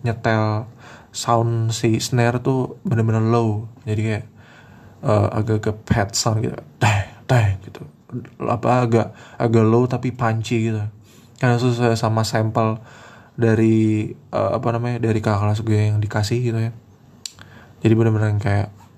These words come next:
gue harus ngejar soundnya. Tapi giliran pas gue tuning tomnya, wah, sayang banget, guys, kayak agak kurang dapet gitu.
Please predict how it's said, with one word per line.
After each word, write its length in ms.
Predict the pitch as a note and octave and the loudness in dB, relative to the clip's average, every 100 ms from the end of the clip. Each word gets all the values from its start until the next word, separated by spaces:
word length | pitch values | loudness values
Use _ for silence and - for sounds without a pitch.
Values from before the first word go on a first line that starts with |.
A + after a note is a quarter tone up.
| - - | -20 -10
gue 160 | - A2+ | -2 0
harus 160 | G#2 - | 0 -2
ngejar 320 | A2 A2 G#2 | 0 2 2
soundnya. 400 | G#2 G#2+ G#2+ G#2+ | 2 0 0 0
Tapi 320 | G#2 G3 F#3 D#3 | -4 -2 -2 0
giliran 400 | B2+ A#2+ A#2 B2 | 2 0 -2 -4
pas 120 | A#2+ | -4
gue 160 | - A2 | -2 -2
tuning 400 | A#2 A#2 A2+ A2+ | 0 -2 -2 0
tomnya, 400 | B2+ C3 A#2+ B2 - - - - - | -2 0 -2 -4 -10 -20 -20 -20 -8
wah, 400 | A2+ G#2 G#2 A2 - - - | -2 0 0 -2 -8 -20 -8
sayang 400 | - G#2 G#2+ G#2+ | 0 2 2 0
banget, 240 | A2 A2 | 0 0
guys, 200 | A#2 A2 - | -2 -2 -4
kayak 320 | G#2 G2+ - - - - - | -2 -2 -4 -14 -20 -20 -4
agak 240 | A2+ G#2+ | 0 0
kurang 240 | - A#2+ A2 | 2 0 2
dapet 320 | G#2 G#2 - - | 0 -2 -8 -8
gitu. 200 | B2 - | -8 -8